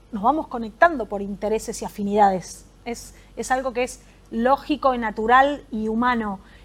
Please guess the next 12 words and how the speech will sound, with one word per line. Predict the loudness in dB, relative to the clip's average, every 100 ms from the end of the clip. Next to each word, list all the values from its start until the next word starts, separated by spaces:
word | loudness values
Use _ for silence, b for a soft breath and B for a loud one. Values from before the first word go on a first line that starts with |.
| B -10
Y, | -10 -8 -10 -10 -12 -14 -8
y | -2
para | -2
mí | -2
también | -6 -6
está | -6 -6
buenísimo | -6 -6 -10 -10 -10 -8 -8
que, | -8 -10 -10 -12 -14 -18 -12
que |
eso | -10 -10
se | -12
genere, | -10 -4 -2 0 -2